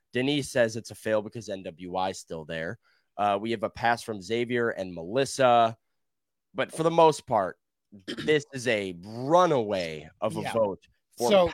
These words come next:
Speaker 1: passing for Rand
Speaker 2: <clears throat>
Speaker 1: Carthon.
Speaker 2: This is the interesting thing, because somebody said fail because N W I is still here.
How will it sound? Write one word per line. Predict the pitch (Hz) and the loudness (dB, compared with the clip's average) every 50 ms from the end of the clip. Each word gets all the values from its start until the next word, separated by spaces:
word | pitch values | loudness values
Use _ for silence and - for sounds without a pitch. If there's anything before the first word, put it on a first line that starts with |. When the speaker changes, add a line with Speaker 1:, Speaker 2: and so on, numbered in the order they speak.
| - - | -2 2
Speaker 1:
passing | 151 156 147 - - 127 110 101 101 95 | 2 2 2 2 -2 -6 -6 -6 -6 -8
for | - 117 113 107 | -6 -4 -4 -2
Rand | 101 104 101 98 92 82 170 151 | -2 -2 -4 -4 -4 -6 -8 -8
Speaker 2:
<clears throat> | |
Speaker 1:
Carthon. | 113 92 85 - - 76 73 67 71 - _ _ | -8 -8 -10 -10 -12 -14 -14 -14 -16 -18 _ _
Speaker 2:
This | 156 196 220 247 233 | -2 -2 0 2 2
is | 311 285 226 | 2 2 4
the | 208 220 185 | 4 4 4
interesting | 196 208 196 202 170 - 175 156 143 | 4 0 -2 -4 -6 -6 -6 -8 -6
thing, | 131 135 123 110 101 110 | -8 -8 -10 -10 -10 -10
because | 123 151 - 165 156 139 131 127 135 135 127 | -8 -4 -2 -2 -2 -2 -6 -12 -16 -16 -14
somebody | 131 - 180 175 170 165 | -10 -8 -4 -2 -2 -2
said | - 165 139 127 - _ _ _ _ _ _ - | -2 -4 -6 -6 -12 _ _ _ _ _ _ -10
fail | - - 151 143 151 147 151 | -6 -4 -4 -2 -2 -4 -4
because | 143 - 156 131 | -4 -4 -6 -6
N | 139 135 156 | -6 -6 -4
W | 151 147 139 143 139 | -4 -2 -2 -2 -4
I | 127 127 135 | -4 -4 -6
is | 139 - | -6 -6
still | - 165 160 | -6 -4 -2
here. | 165 170 170 | -2 -2 -4